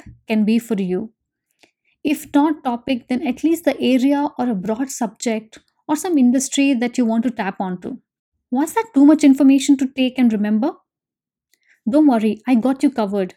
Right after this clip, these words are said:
I have created a quick guide that covers the exact step-by-step process to help you find your topic. You simply have to check the show notes of this episode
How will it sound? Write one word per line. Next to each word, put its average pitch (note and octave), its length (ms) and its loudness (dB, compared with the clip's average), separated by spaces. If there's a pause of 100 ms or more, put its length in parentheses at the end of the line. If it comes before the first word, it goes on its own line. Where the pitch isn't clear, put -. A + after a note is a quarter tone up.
(160)
I - 40 -8
have C#4 200 0
created C#4 460 2
a D4 60 2
quick D#4 380 0
guide G#3+ 440 0 (420)
that B3 260 -6
covers B3+ 400 0
the - 160 -4
exact A#3 420 -2
step-by-step A#3+ 640 -4
process G#3 380 -8
to B3+ 120 -2
help G#3 280 -4
you B3 120 0
find A3 360 -4
your G3 160 -2
topic. - 380 -14 (580)
You C4 320 2 (120)
simply D4+ 480 4
have C4+ 240 -2
to C4+ 120 -2
check A#3+ 320 -6
the C4 80 -2
show A#3+ 260 0
notes B3+ 300 2
of A3 160 -4
this A3 180 -2
episode C4 500 -2